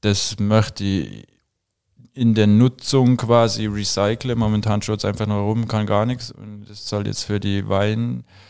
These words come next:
äh, Ausbaugeschichte wegen fit gemacht werden. Ich möchte eine Möglichkeit zur Kühlung der Trauben organisieren und so Maische, ähm, Verarbeitungsszenario installieren.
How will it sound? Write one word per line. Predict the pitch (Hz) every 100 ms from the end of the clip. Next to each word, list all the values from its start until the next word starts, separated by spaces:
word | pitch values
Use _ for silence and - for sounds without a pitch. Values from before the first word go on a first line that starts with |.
| - _ _ 73
äh, | 78
Ausbaugeschichte | - 104 113 113 117 120 120 - - 123 117
wegen | 117
fit | - 120 -
gemacht | 120 113 -
werden. | 113 110 113 113 110
Ich | 104
möchte | 104 101 - 104 104 101 - _ _ _ -
eine | 98 98 98 - -
Möglichkeit | - 104 104 - 101
zur | 101
Kühlung | 104 - 117 120
der | 117 113
Trauben | 110 110 113 120 117
organisieren | 113 113 113 113 101 113 110 110 110 95
und | 98 95
so | - 101 95
Maische, | 98 92 107 - 113 110 110 110 107 - 110 110 110 107
ähm, | 110 110 110 101
Verarbeitungsszenario | 104 95 117 120 120 123 120 120 - - - - - 127 123 110 117 123 117
installieren. | 120 - 113 117 131